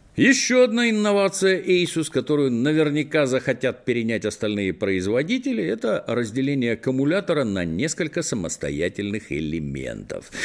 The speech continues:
причем с раздельным заряжанием каждого. Новаторское решение было использовано в пятой модели геймерского смартфона рог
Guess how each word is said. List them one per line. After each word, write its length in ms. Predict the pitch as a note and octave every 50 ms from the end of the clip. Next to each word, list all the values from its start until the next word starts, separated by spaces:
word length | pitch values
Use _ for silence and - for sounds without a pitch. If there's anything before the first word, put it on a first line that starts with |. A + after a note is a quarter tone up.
| - - - - -
причем 520 | - G2+ G#2 F#2+ - F3 G3 G3+ F#3 - - -
с 140 | - - -
раздельным 680 | G#2 G2 F#2 E2+ D#2+ D#2+ F2 G2+ B2 C3+ D3 D#3 D#3
заряжанием 680 | B2+ G#2+ F#2 E2 D#2 C#2+ D2+ D#2+ D#2+ E2 E2+ F2 G#2 A#2+
каждого. 760 | A#2 - F#3 F3 D#3 A#2 F#2 D#2+ C#2 C#2 C2+ B1+ A#1 - - - - - - - -
Новаторское 840 | - F#2+ G#2+ B2+ C3 C#3+ E3 G3 G3+ G3+ F#3+ D#3+ - - - D#3 D3 C#3+
решение 520 | D3+ C#3 - G3+ G#3 G3+ F#3+ D#3 A#2+ G2+
было 320 | G2 G#2 D#3+ A3+ B3+ A3 F#3+
использовано 560 | D3+ - - F3+ F#3 E3 D#3 D#3+ D3+ D3+ C#3+
в 80 | - -
пятой 400 | - - E3 D#3 D3+ - B2 G#2+
модели 560 | G2+ F#2+ F#2 G2 G#2+ C#3+ F#3 G3 F#3 F3+ E3+ D3
геймерского 800 | A2 F#2+ E2+ E2+ A2+ D3 D3+ D3 D3 C#3 A#2 - - A#2+ G#2
смартфона 880 | - - - F#2+ F2+ D#2+ - - A#2 B2+ C3+ B2+ B2 A#2+ G#2 - - - -
рог 440 | D#2+ E2 F#2 F#2+ F#2+ F2+ - -